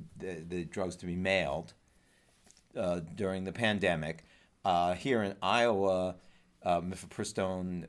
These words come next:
uh, based m-, medication abortions have been done in a way where that the, uh, patient would go to a medical facility and then be,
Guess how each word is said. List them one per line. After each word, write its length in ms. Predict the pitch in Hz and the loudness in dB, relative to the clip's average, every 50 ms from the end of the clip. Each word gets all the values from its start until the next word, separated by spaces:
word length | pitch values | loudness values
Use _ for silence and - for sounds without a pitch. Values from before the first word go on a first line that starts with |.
| - | -6
uh, 340 | 87 85 82 80 80 80 80 | -4 -2 0 0 0 -2 -4
based 380 | 76 76 - 98 90 82 - - _ _ _ _ _ - | -4 -2 0 0 0 0 -4 -8 _ _ _ _ _ -12
m-, 140 | 95 92 - - - | -12 -12 -10 -8 -6
medication 500 | 92 90 90 87 82 - 85 82 95 85 | -4 -2 -2 -4 -4 -6 -6 -6 -6 -6
abortions 520 | 78 87 85 82 80 - 82 82 80 - | -4 -4 -4 -4 -4 -6 -6 -6 -6 -6
have 280 | - 92 90 82 76 78 | -4 -4 -4 -4 -4 -4
been 260 | 95 87 85 82 80 | -6 -4 -4 -6 -4
done 420 | 87 104 95 92 90 87 87 82 82 - - _ _ - | -2 0 0 0 0 -2 -4 -6 -10 -14 -20 _ _ -8
in 260 | 110 95 87 85 87 | -6 -6 -6 -6 -6
a 40 | 90 | -4
way 220 | 90 98 104 98 95 | -2 2 2 2 2
where 380 | 90 92 92 92 90 90 87 85 | 2 0 0 0 0 0 -2 -2
that 320 | 80 87 85 85 - - | -4 -4 -4 -4 -6 -8
the, 300 | - 92 87 85 85 80 82 - - - - - - - _ _ - | -8 -8 -6 -6 -8 -10 -12 -16 -20 -20 -20 -20 -20 -20 _ _ -6
uh, 300 | - 90 80 76 76 76 - - - - _ - | -4 -2 -2 -2 -4 -6 -10 -12 -18 -20 _ -18
patient 600 | - - 139 139 127 117 - - 113 104 95 - | -6 0 4 4 4 4 2 -2 -4 -6 -6 -6
would 220 | 92 92 90 80 82 | -8 -8 -8 -6 -2
go 480 | 110 98 98 92 90 87 87 87 87 - - _ _ _ _ - | 0 2 2 2 2 0 -2 -4 -6 -12 -20 _ _ _ _ -10
to 460 | - 117 104 92 92 90 87 - - - | -6 -4 -2 -2 -2 -2 -2 -4 -6 -4
a 200 | 98 90 87 85 82 - _ - | -4 -4 -4 -6 -8 -14 _ -12
medical 360 | 90 87 107 101 87 - 92 82 | -6 -2 -2 -2 -2 -4 -8 -12
facility 800 | - - - 160 165 156 135 117 104 104 101 98 95 95 95 - _ _ _ _ _ _ _ - | -8 -4 0 2 2 4 4 4 2 2 2 2 0 -4 -6 -14 _ _ _ _ _ _ _ -8
and 240 | - 101 95 95 95 | -6 -4 -4 -4 -2
then 200 | 101 101 95 95 | -2 -2 -2 -2
be, 440 | 85 101 92 92 92 92 90 82 - | -2 -4 -4 -2 -2 -2 -4 -6 -6